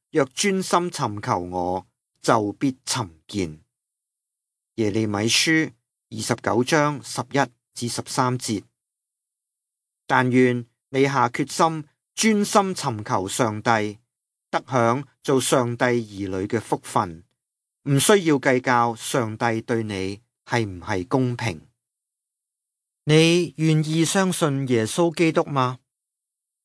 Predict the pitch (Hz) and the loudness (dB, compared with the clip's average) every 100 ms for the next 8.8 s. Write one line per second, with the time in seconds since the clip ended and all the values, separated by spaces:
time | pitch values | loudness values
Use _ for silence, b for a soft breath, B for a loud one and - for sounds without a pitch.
0 | _ _ _ - 120 147 151 135 123 120 | _ _ _ -8 2 2 4 2 2 2
1 | 135 131 135 - _ _ _ _ - 151 | 4 4 2 -2 _ _ _ _ 0 4
2 | 151 139 156 143 107 127 117 107 120 117 | 4 2 0 -2 -2 0 0 0 -2 0
3 | 110 120 - 107 117 135 98 - _ _ | -2 -4 -4 -4 0 0 0 -6 _ _
4 | _ _ _ _ _ _ _ _ _ _ | _ _ _ _ _ _ _ _ _ _
5 | - 160 - 131 143 123 127 127 127 110 | 2 2 4 2 2 2 2 2 0 -6
6 | _ _ _ _ _ - 143 120 - 185 | _ _ _ _ _ -2 2 2 2 2
7 | 170 156 139 127 131 - 127 120 127 120 | 2 2 0 -2 -4 -2 -2 2 2 0
8 | 123 127 131 123 131 - 170 | 0 0 0 0 -4 -6 -6